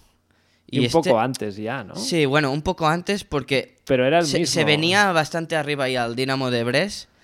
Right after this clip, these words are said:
Speaker 2: con todo lo que
Speaker 1: Ujú.
Speaker 2: trajo ese, ese, el Saitsev.
Speaker 1: Saitsev, el propietario, bueno,
Speaker 2: Sí.
Speaker 1: el máximo inversor.
Speaker 2: El máximo inversor. Ah, y luego Rook de Brest,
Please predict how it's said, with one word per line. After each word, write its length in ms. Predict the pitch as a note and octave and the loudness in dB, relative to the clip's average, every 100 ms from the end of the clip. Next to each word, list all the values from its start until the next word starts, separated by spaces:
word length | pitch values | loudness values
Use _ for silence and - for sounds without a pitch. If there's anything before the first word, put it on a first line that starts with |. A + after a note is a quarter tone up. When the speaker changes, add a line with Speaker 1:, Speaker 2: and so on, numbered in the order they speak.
| _ _ _ | _ _ _
Speaker 2:
con 540 | - B2 A#2+ A#2 A#2 A2+ | -2 0 2 0 -2 -2
todo 440 | C#3 C#3 D3+ C3+ B2+ | 0 2 4 4 4
lo 160 | B2 | 2
que 640 | B2+ A#2+ A2+ G#2+ G#2 G2+ A2 | 4 2 2 0 -4 -6 -10
Speaker 1:
Ujú. 280 | A#2 G#2+ - _ _ | -12 -12 -14 _ _
Speaker 2:
trajo 500 | - B2 A#2 B2+ A#2+ | -4 -2 0 0 2
ese, 720 | A2+ - A#2+ A2+ G#2+ - - - _ - | 0 0 -2 0 -4 -6 -16 -20 _ -16
ese, 380 | - - A2 | -14 -8 -6
el 160 | G2 G#2 | -6 -8
Saitsev. 720 | - A2+ G#2 - - A2+ C3 - _ _ | -4 -4 -4 -8 -4 0 -2 -4 _ _
Speaker 1:
Saitsev, 680 | - A2+ A2 - B2+ C#3 C#3+ | -8 -8 -8 -10 -4 -4 -2
el 180 | B2+ A#2 | -4 -4
propietario, 640 | - A2 A#2 A2+ C3+ D#3 F3 | -4 -6 -4 -4 -4 -6 -6
bueno, 100 | B2+ A2+ | -4 -2
Speaker 2:
Sí. 60 | |
Speaker 1:
el 180 | A2 G#2+ | -4 -6
máximo 380 | A#2+ B2 C#3 C3+ | -6 -6 -4 -2
inversor. 680 | B2 A#2 - C3+ F#3 - _ - | 0 -2 2 0 0 -8 _ -6
Speaker 2:
El 100 | A2 | -2
máximo 360 | A2 - B2 | -2 -2 -2
inversor. 540 | A#2 G#2+ - B2+ C3+ - - | 0 -2 -2 -2 -2 -2 0
Ah, 400 | A#2+ A#2 A#2 A2 - - | 4 6 4 2 -2 0
y 100 | B2+ | 2
luego 240 | C3+ D#3+ | 4 4
Rook 220 | D#3+ D3+ | 0 2
de 120 | F3 | 4
Brest, 300 | D3+ C3+ E3+ | 4 2 -2